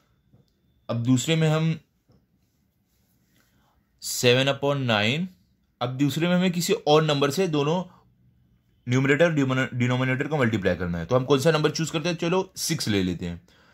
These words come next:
तो सेवन multiplied by सिक्स,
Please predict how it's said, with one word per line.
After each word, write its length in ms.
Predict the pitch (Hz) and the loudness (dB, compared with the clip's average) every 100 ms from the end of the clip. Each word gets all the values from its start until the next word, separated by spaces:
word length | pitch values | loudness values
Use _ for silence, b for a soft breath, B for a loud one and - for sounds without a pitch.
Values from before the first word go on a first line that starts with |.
| b - | b -14
तो 60 | 117 | -10
सेवन 600 | - 123 110 117 151 165 104 | 2 2 4 2 -2 -4 -6
multiplied 600 | 101 110 110 110 110 110 | -6 -6 -2 0 0 -2
by 180 | 135 185 196 _ _ - | -2 -4 -12 _ _ -12
सिक्स, 440 | - 131 - - | -6 -6 -6 -16